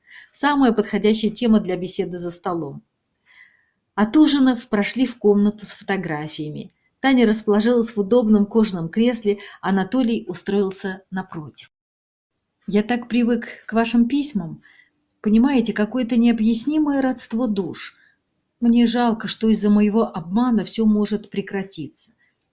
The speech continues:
Конечно, я должен был сказать правду раньше, но боялся". Таня с грустью подумала: "Женат". И сразу навалилась усталость, и стало стыдно своего приезда,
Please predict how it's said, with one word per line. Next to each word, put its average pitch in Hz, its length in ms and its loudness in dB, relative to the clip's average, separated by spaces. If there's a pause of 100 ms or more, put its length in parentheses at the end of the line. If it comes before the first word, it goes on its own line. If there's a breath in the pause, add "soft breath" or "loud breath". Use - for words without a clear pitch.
(340)
Конечно, 247 480 4
я 208 200 4
должен 214 540 2
был 214 160 2
сказать 208 440 -4
правду 208 380 0
раньше, 196 540 -4 (240 loud breath)
но 220 140 4
боялся". 226 720 0 (1300 soft breath)
Таня 226 280 4
с 208 100 -2
грустью 220 540 -4
подумала: 170 760 -8 (840)
"Женат". 170 720 -12 (840)
И 220 140 4
сразу 220 680 0
навалилась 226 840 2
усталость, 220 840 -2
и 226 80 0
стало 240 400 -2
стыдно 240 580 0
своего 240 420 -2
приезда, 214 720 0